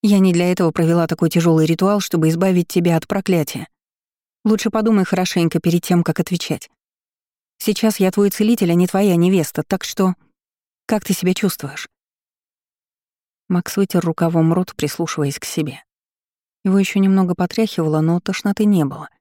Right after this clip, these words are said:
а голова не кружилась. Кажется, прими он сейчас душ и выпей крепкого чая, он мог бы функционировать как обычный среднестатистический человек.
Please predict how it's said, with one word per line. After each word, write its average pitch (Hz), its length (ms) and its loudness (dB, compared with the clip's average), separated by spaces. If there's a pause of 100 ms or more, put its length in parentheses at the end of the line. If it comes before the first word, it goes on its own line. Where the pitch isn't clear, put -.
(640)
а 175 120 -2
голова 165 380 0
не 147 120 2
кружилась. 175 600 -2 (300)
Кажется, 220 400 0
прими 190 300 4
он 190 160 4
сейчас 165 480 -2
душ 190 340 -4
и 180 40 0
выпей 160 300 0
крепкого 147 520 -4
чая, 180 400 -6 (420)
он 165 160 2
мог 165 200 2
бы 175 140 -2
функционировать 185 800 -2
как - 200 -6
обычный 160 480 -2
среднестатистический 156 1160 -4
человек. - 560 -4